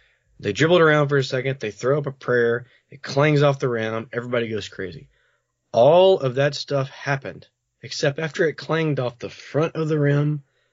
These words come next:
the back of the rim, went way high, almost over the backboard, hit the top of the backboard, came back down. I think it grazed the rim, like, a third time,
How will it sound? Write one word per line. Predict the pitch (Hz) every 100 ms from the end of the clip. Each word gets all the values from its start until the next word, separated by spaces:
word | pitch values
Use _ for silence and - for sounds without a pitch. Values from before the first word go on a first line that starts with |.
| _ -
the | 98
back | 98 135 160
of | 165 135
the | 131
rim, | 117 107 104 110 - _ _ _ _ _ _ _ _ -
went | 135 143
way | 123 120 202 233
high, | 151 185 143 117 113
almost | 120 175 208 139
over | 165 165
the | 139
backboard, | 131 139 117 117
hit | 104 190
the | 185
top | 139 - 202 226 -
of | 175 160
the | 156
backboard, | 151 170 143 113 107 101 - _ _ _ _ -
came | - 185 196
back | 196 220 180
down. | 135 113 101 101 - _ _ _ _ _ _ _ -
I |
think | 113 220
it | 143
grazed | 117 120 139 151
the | 135
rim, | 123 139 147 143
like, | 123
a | 104
third | _ 110 139 147
time, | 190 202 208 202